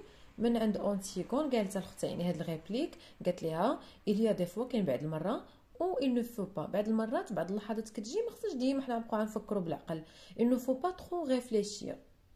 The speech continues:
Dit Antigone à sa sœur. D'accord ? Alors, سؤال. Croyez-vous que l'action politique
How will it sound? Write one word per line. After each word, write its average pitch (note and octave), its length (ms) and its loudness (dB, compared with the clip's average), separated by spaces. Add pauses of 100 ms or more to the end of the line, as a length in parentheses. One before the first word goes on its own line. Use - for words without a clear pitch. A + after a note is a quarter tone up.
(280)
Dit B3 260 0
Antigone A3 560 -2
à - 80 -4
sa - 180 -6
sœur. - 300 -16 (160)
D'accord ? D4 360 -6 (440)
Alors, F#3+ 300 4
سؤال. C3+ 400 -2 (300)
Croyez-vous D#4 840 0 (220)
que C#4 100 2
l'action A#3+ 680 2
politique A3 840 0